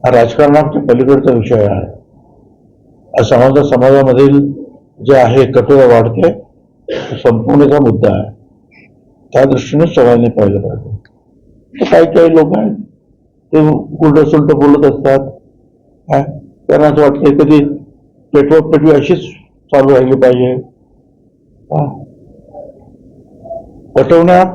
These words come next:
अक्कल लागते, पेटवायला अक्कल लागत नाही, जुळवायला अक्कल लागते, जाळायला अक्कल लागत नाही,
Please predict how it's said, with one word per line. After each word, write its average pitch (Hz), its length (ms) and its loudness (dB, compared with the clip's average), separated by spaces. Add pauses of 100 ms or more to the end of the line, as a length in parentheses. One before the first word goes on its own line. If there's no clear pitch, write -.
(360)
अक्कल 151 340 0
लागते, 170 340 -4
पेटवायला 131 500 2
अक्कल 110 260 0
लागत 104 380 0
नाही, 110 340 -2 (1200)
जुळवायला 120 500 4
अक्कल 120 320 0
लागते, 107 560 -2
जाळायला 107 680 0
अक्कल 101 300 -2
लागत 98 340 -2 (360)
नाही, 101 320 -4